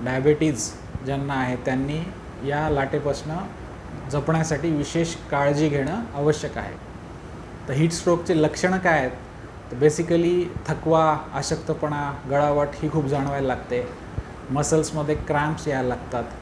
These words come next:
त्याचसोबत काही पेशंटमध्ये मळमळ, उलटी जाणवते,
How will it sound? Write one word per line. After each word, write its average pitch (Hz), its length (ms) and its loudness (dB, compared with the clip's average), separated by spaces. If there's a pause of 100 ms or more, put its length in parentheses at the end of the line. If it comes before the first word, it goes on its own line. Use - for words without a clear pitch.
(380)
त्याचसोबत 151 500 2 (280)
काही 143 160 2
पेशंटमध्ये 147 640 2
मळमळ, 139 540 0
उलटी 139 560 0
जाणवते, 123 500 2